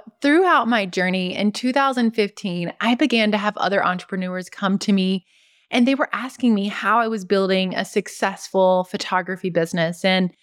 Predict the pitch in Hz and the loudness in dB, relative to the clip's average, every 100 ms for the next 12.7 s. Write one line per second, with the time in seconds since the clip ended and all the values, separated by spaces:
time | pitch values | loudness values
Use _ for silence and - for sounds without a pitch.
0 | _ _ _ _ - 214 262 240 226 220 | _ _ _ _ -4 0 0 2 2 2
1 | 226 339 - - 226 220 185 180 214 226 | 2 -2 -4 -4 -2 -2 -4 -2 0 2
2 | 285 262 233 233 262 - - 240 220 214 | 4 2 2 2 0 -2 -2 0 4 2
3 | - - 202 220 226 214 202 180 180 277 | 0 -2 2 4 4 2 2 0 2 2
4 | 285 214 190 202 - 180 208 - 214 190 | 4 2 0 -2 -2 0 0 -4 -4 -4
5 | 196 190 - 208 170 175 190 208 220 233 | -6 -8 -10 -4 -2 -2 0 2 2 2
6 | 208 185 185 _ _ _ _ - 233 311 | 0 0 -4 _ _ _ _ -2 2 0
7 | - 320 302 262 247 233 - - - 220 | 2 2 2 2 2 -2 -12 -10 -2 0
8 | 269 254 214 220 196 175 180 180 175 160 | 4 4 4 2 0 0 0 0 0 0
9 | - 180 185 190 - 202 190 185 190 180 | 0 0 -2 -6 -4 -2 -2 -2 -4 -6
10 | - 185 175 185 180 175 185 180 180 - | -6 -6 -4 -2 -2 0 0 0 -4 -4
11 | 311 370 302 226 220 180 175 175 185 170 | 0 2 2 2 2 -2 -4 -8 -10 -10
12 | 175 156 - 151 160 - - | -10 -12 -10 -6 -2 -2 -2